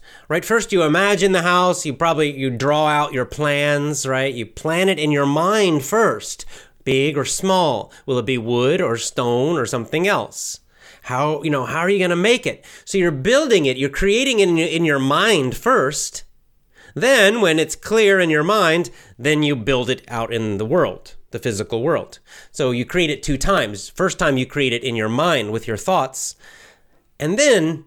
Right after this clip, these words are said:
you create it physically. And so he's giving this as an idea of, you know, this is kind of true for our lives too.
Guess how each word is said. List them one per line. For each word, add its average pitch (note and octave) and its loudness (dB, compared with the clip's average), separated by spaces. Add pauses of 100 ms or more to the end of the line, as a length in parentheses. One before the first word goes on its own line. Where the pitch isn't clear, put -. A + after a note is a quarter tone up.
you C3+ -8
create C#3 -2
it C3 -8 (420)
physically. A#2 -4 (3750)
And F#3 -8
so G#3 2
he's G3 4
giving A3 2
this G3 2
as E3 -4
an E3+ 2
idea D3+ 2
of, C#3 -4
you D3 0
know, C#3+ 0
this C#3+ -2
is D#3 -2
kind D#3+ 0
of C#3 -2
true D#3 0
for C3+ 0
our B2 0
lives C3 0
too. C#3+ -2